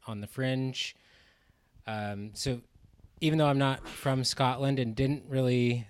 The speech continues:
uh, you know, tend the rave scene in the nineties, it still was really relatable to me. And I appreciated that it was more than just a comedy.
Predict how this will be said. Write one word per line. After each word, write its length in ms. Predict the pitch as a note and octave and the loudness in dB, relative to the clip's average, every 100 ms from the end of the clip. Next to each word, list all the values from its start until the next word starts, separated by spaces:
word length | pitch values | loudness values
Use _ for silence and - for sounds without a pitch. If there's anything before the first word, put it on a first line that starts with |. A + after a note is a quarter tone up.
| - | -4
uh, 480 | B2+ A#2+ A2+ G#2+ G#2 G#2 - _ _ _ _ | 2 2 2 0 -2 -6 -14 _ _ _ _
you 100 | B2 | -2
know, 260 | G#2 G2+ G#2+ A2+ - | 0 -2 -4 -10 2
tend 320 | - B2 A#2+ | 4 4 0
the 60 | |
rave 280 | A2 A2 A#2+ | 0 0 0
scene 220 | A#2 B2 | -2 -4
in 80 | A2+ | -4
the 80 | G#2 | -4
nineties, 640 | G2 G#2+ A#2 G#2 G2 F#2+ | -6 -4 -2 -4 -8 -10
it 200 | - A2+ - | -10 -12 -10
still 320 | - - C3+ | -8 -4 -2
was 180 | B2+ A2 | -2 -2
really 260 | A#2 A#2 | -2 -2
relatable 560 | G#2+ G#2+ A#2 C3+ D#3 E3 | -2 -2 0 0 0 -2
to 120 | - | -2
me. 300 | E3 F3 F#3+ - - - - _ _ - | -2 -2 -4 -8 -20 -20 -20 _ _ -2
And 460 | C3 C3 B2+ B2 - _ | 0 0 -2 -6 -12 _
I 120 | - C3+ | 0 2
appreciated 720 | C3 D3+ D3+ - C#3+ C#3 B2+ | 2 0 0 2 2 2 2
that 160 | B2+ | 2
it 60 | B2 | 0
was 180 | A2+ G#2 | -2 -4
more 320 | A2+ A#2+ A#2+ | -2 0 0
than 380 | A2+ A#2 G#2+ G2 | -2 -4 -4 -4
just 320 | A2+ A2 - | -4 -2 -4
a 20 | |
comedy. 720 | A2+ - G#2+ A#2 B2+ D3+ D#3+ | -6 -6 -6 -2 -2 -2 -4